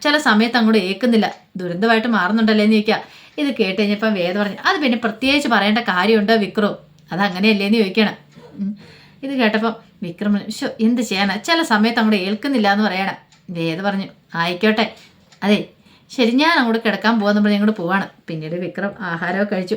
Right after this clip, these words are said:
ആഹാരമൊക്കെ കഴിച്ച് കഴിഞ്ഞിട്ട് വേദ പറഞ്ഞു ഓരോ കാര്യങ്ങളൊക്കെ ആലോചിക്കുകയാണ്. അതിനുശേഷം മുറിയിലേക്ക് കിടക്കാന്ന് ചെന്നപ്പം വേദ ഇങ്ങനെ കിടക്കുന്നുണ്ട്. വേദ നിലത്ത് കിടക്കുക, വിക്രം കട്ടിലേ കയറി കിടന്നു. കുറേ സമയം ഇങ്ങനെ ആലോചിച്ചു, ഉറക്കം വരുന്നുണ്ടായിരുന്നില്ല. ഓ, എന്തോ ഉറക്കം വരുന്നില്ല. പിന്നീട് ഇടയ്ക്ക് വിക്രം വേദ ഇങ്ങനെ നോക്കുവാണ്.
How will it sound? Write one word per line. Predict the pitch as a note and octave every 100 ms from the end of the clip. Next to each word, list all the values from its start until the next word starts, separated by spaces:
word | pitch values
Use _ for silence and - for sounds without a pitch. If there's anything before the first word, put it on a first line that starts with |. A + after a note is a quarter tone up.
| -
ആഹാരമൊക്കെ | G3+ G#3 A3+ A3 A3
കഴിച്ച് | G#3 G#3+
കഴിഞ്ഞിട്ട് | G3+ A#3
വേദ | G3+ F#3
പറഞ്ഞു | G3+ G3+ G#3
ഓരോ | F#3
കാര്യങ്ങളൊക്കെ | G#3+ F#3 F#3+ G#3+ G#3+
ആലോചിക്കുകയാണ്. | G3+ F#3+ G3 G#3 E4+ F3+ - - - - - -
അതിനുശേഷം | C#4+ C#4+ A#3+ G#3 A#3+
മുറിയിലേക്ക് | A3 F#3+ F#3+ G3
കിടക്കാന്ന് | A3 F#3+ G3+ G#3+ G#3
ചെന്നപ്പം | F#3 F#3+ G#3 - -
വേദ | F#3 D#3+ E3
ഇങ്ങനെ | F#3+ G3
കിടക്കുന്നുണ്ട്. | G#3 F3+ F3+ F#3+ G3+ F#3 - _ _ _ _ -
വേദ | C4+
നിലത്ത് | B3+ A3 F#3
കിടക്കുക, | A3+ G#3+ G#3+ -
വിക്രം | E3 E3 F3+
കട്ടിലേ | F3+ F3+ G#3
കയറി | G#3+
കിടന്നു. | G#3+ G#3 G3+ G#3 - -
കുറേ | C4+ C#4
സമയം | C#4+ A3+ A#3
ഇങ്ങനെ | B3
ആലോചിച്ചു, | G#3 F#3 G3 G3+ G#3+ - _ F3
ഉറക്കം | D#3+ F3+ A3+
വരുന്നുണ്ടായിരുന്നില്ല. | G3 A3 G#3+ A3 A#3 G#3 - - _ _ -
ഓ, | A3+ - - - _ -
എന്തോ | D#3 F#3 G3+
ഉറക്കം | F3 A3+
വരുന്നില്ല. | A#3 G#3+ A3+ - -
പിന്നീട് | D#4 D#4 B3
ഇടയ്ക്ക് | G#3+ G#3+ A#3+ - _
വിക്രം | G#3+ F#3 G#3+ A3+
വേദ | F#3+ F3
ഇങ്ങനെ | G#3+ G#3 A3+
നോക്കുവാണ്. | A3+ F3 F3 A#3 G3